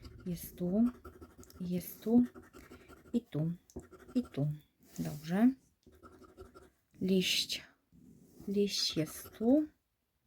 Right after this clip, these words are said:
Więcej nie ma. Okulary. Okulary są tu. I więcej chyba jednak nie ma. Dobrze. Termometr.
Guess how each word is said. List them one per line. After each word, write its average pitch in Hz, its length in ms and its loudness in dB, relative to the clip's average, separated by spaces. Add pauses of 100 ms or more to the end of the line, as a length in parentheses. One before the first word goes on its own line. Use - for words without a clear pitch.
(200)
Więcej 170 400 -4
nie 156 180 -6
ma. 202 180 4 (1120)
Okulary. 175 920 0 (500)
Okulary 180 580 -2
są 170 300 -6
tu. 220 400 2 (1700)
I 180 100 -18
więcej 185 440 -4
chyba 180 280 -10
jednak 175 420 -6
nie 170 140 -4
ma. 190 260 8 (320)
Dobrze. 175 480 4 (1400)
Termometr. 180 720 2